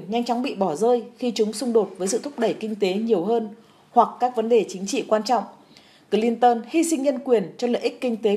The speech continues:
của Mỹ. Đối với Clinton, chủ nghĩa tự do quốc tế trở thành chủ nghĩa tự do kinh tế.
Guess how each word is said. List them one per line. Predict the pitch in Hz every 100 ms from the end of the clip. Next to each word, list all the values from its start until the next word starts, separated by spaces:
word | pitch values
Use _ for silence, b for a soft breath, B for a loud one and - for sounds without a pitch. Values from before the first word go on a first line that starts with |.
| 202
của | -
Mỹ. | 160 208 262 - b b b -
Đối | 196 214
với | 202 202
Clinton, | 208 208 214 220 220 208 B B -
chủ | 294
nghĩa | 214 240
tự | - 277 196
do | 277
quốc | 269 330
tế | 262 220 269 - -
trở | 277
thành | 190 196 185 - -
chủ | 226 165
nghĩa | 156 247 -
tự | 247 -
do | - 214 208
kinh | 214 202
tế. | 202 185 220